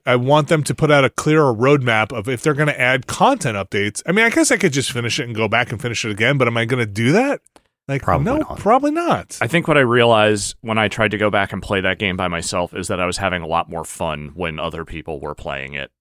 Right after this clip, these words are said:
Speaker 3: in that sort of D and D way. Like, I,
Speaker 1: Yeah.
Speaker 3: I think it's cool as a single player game, but I think that my version of that is mu-, much more fun when there are other people around.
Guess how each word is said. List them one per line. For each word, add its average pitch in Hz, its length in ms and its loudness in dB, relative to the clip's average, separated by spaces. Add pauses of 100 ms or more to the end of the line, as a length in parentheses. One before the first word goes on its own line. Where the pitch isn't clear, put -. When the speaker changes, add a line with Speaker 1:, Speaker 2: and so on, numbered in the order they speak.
(120)
Speaker 3:
in 80 340 -6
that 78 180 -2
sort 78 200 -8
of 71 120 -18
D 78 120 -6
and 76 120 -8
D 73 160 -12
way. 71 420 -8
Like, 76 400 -8
I, 170 80 -4
Speaker 1:
Yeah. 233 220 2
Speaker 3:
I - 80 0
think 139 200 -2
it's 127 180 -2
cool 98 680 4
as 104 160 -2
a 90 60 -6
single 92 260 -4
player 87 300 -2
game, 82 320 -2
but 87 180 -6
I 95 140 0
think 98 400 -4
that 92 160 -4
my 95 400 2
version 92 380 -4
of 82 100 -8
that 82 260 -2
is 85 160 -6
mu-, 87 180 -6
much 85 240 -6
more 80 180 -8
fun 78 340 -4
when 78 160 -8
there 76 140 -6
are 76 100 -6
other 73 160 -12
people 80 320 -12
around. 71 400 -10